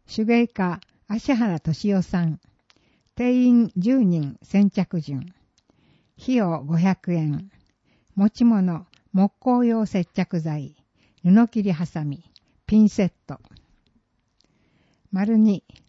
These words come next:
パソコン教室全二回。日時、六月三日火曜、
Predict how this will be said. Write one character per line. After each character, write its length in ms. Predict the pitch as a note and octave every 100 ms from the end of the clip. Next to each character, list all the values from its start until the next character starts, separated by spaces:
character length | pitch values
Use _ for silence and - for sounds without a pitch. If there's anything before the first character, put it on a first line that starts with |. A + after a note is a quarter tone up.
| -
パ 100 | G3+
ソ 160 | C4
コ 160 | - B3
ン 80 | A#3
教 280 | A3+ G#3 G3
室 400 | - - F3 -
全 260 | F3+ B3 G3+
二 120 | E3+
回。 500 | - E3 D#3 D3+ - _ _ _ _ _ G#3
日 280 | A#3 G3
時、 200 | D#3 D3+ - _
六 260 | F3+ -
月 240 | B3+ C4 A3
三 160 | A3
日 240 | G#3+ - F#3
火 160 | -
曜、 420 | F3+ G3 F3+ D3+